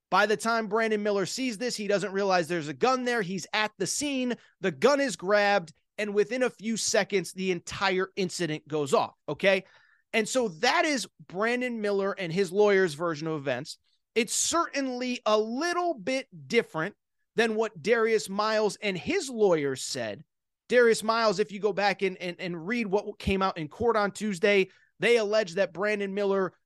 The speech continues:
knew what the gun, th-, that the gun was on. Brandon Miller, I take that.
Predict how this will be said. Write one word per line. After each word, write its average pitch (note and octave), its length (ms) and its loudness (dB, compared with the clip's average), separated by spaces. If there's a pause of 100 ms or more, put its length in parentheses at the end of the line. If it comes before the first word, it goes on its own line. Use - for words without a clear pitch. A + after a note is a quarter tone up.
knew G#3 380 0
what A#3 460 0
the G3+ 60 -4
gun, G3 360 2
th-, F#3 120 -10
that G#3+ 180 0
the G3 80 -4
gun A3 300 -2
was G3+ 260 -2
on. G#3 200 -2 (500)
Brandon B3 280 -2
Miller, A3+ 320 0 (960)
I G3+ 80 -4
take A3+ 140 -4
that. D#3 180 -6